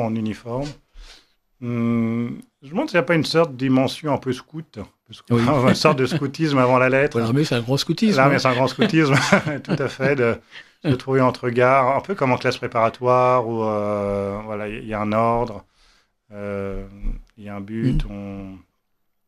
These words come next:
Speaker 1: on est au service de, de, au service de la patrie, peut-être un dépassement de soi aussi, voilà, on a un oubli de soi pour, euh, pour plus que soi.
Speaker 2: Alors, je vous propose de, de progresser et de parcourir avec vous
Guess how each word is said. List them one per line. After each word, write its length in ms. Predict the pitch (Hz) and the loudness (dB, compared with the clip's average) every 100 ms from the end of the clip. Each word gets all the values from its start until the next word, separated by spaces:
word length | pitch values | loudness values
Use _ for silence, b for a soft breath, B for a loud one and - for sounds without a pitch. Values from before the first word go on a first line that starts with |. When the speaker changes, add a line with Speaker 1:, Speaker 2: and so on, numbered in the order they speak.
| - _ _ _ _ _ _ _ _ _ _ _ _ | -20 _ _ _ _ _ _ _ _ _ _ _ _
Speaker 1:
on 100 | 107 | -12
est 40 | |
au 40 | 104 | -12
service 480 | - 107 101 107 104 | -10 -10 -8 -10 -12
de, 180 | 98 92 | -12 -12
de, 340 | 90 92 90 90 90 90 _ | -12 -16 -16 -18 -20 -20 _
au 40 | - | -18
service 240 | 104 98 | -10 -6
de 60 | 101 | -4
la 120 | 95 | -4
patrie, 340 | 104 98 131 | -4 -10 -10
peut-être 240 | 131 135 127 | -8 -4 -2
un 60 | |
dépassement 460 | 117 120 123 - 123 | -2 0 -2 -2 -4
de 100 | 123 | -2
soi 380 | 123 127 131 147 | -4 -2 0 0
aussi, 360 | 117 - 110 113 _ | -6 -8 -14 -14 _
voilà, 200 | 107 117 | -20 -16
on 40 | 110 | -14
a 60 | |
un 140 | 117 110 | -8 -6
oubli 240 | 110 110 | -4 -4
de 60 | - | -6
soi 320 | - 117 123 | -2 2 2
pour, 240 | - 117 107 | -2 -6 -4
euh, 300 | 104 101 101 - _ _ _ _ | -2 -2 -4 -8 _ _ _ _
pour 100 | 104 | -20
plus 180 | 117 - | -20 -18
que 120 | 104 | -18
soi. 300 | - 110 117 _ _ B | -12 -10 -10 _ _ B
Speaker 2:
Alors, 120 | 120 147 | 0 2
je 60 | |
vous 100 | 165 | 4
propose 220 | 165 196 139 | 4 2 4
de, 300 | 120 120 113 - _ _ _ | 2 0 -2 -8 _ _ _
de 200 | 123 117 | -2 -2
progresser 480 | 110 123 117 123 185 | -4 -4 0 0 2
et 220 | 160 117 | 2 2
de 220 | 104 107 101 | 0 -2 -2
parcourir 560 | 120 120 127 156 165 | -4 -4 0 0 0
avec 220 | 107 110 | 0 -2
vous 260 | 110 165 | 2 2